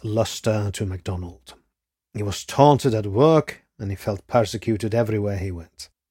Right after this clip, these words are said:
He needed new environs and moved to Sydney in January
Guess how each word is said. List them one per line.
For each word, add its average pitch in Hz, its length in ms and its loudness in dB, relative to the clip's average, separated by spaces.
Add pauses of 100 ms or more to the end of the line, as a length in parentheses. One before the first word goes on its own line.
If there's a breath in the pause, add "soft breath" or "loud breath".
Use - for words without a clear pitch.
(600)
He 90 60 -10
needed 104 360 -4
new 113 200 0
environs 120 800 4 (420)
and 101 180 -6
moved 135 400 -2
to 131 100 -6
Sydney 107 480 0 (380)
in 101 140 -4
January 147 800 6